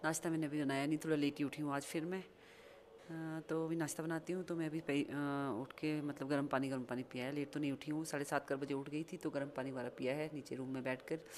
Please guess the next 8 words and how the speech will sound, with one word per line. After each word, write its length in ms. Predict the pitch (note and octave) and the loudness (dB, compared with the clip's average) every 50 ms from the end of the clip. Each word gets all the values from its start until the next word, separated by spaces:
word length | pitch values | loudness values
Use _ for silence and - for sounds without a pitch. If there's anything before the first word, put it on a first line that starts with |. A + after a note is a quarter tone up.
| - - - - - - - - - | -12 -12 -12 -14 -14 -16 -16 -16 -14
उसके 200 | - - - F3+ | -10 -6 -2 2
बाद 160 | D#3+ E3 D#3+ | 2 2 4
मैं 120 | D#3 E3 E3 | 4 2 2
अभी 140 | D3+ E3+ E3+ | 4 4 6
आई 160 | D#3+ D#3 D#3+ | 6 6 4
हूँ 180 | D#3+ D3 G#2+ | 4 2 2
ऊपर, 300 | C#3 - - - F#3 G3 | -2 -2 0 2 2 2
तो 520 | F#3+ - - - E3+ E3 E3 E3 D#3+ D#3+ | 0 -2 -2 0 0 2 2 2 0 0